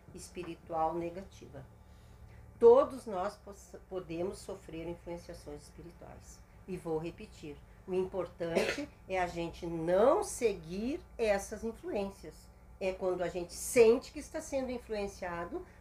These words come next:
a gente imediatamente se não consegue sozinho sair da influência, buscar a ajuda da casa. Pra isso existe atendimento fraterno, passe e tudo mais.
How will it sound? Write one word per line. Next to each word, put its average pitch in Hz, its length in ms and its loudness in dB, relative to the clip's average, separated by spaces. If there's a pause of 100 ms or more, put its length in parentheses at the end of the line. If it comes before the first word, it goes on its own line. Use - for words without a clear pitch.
a 175 80 -6
gente 170 420 -8
imediatamente 240 1200 0 (360)
se 285 140 2
não 269 260 12
consegue 277 540 -4
sozinho 233 520 -2
sair 202 320 -4
da 196 80 -6
influência, 196 540 -2
buscar 202 460 -6
a 202 80 -2
ajuda 185 340 -10
da 220 100 -4
casa. 160 440 -4 (240)
Pra 202 120 0
isso 190 280 -4
existe 190 360 -6
atendimento 185 540 -6
fraterno, 180 680 -4 (100)
passe 180 460 -2
e - 20 -12 (100)
tudo 175 220 -12
mais. 147 400 -16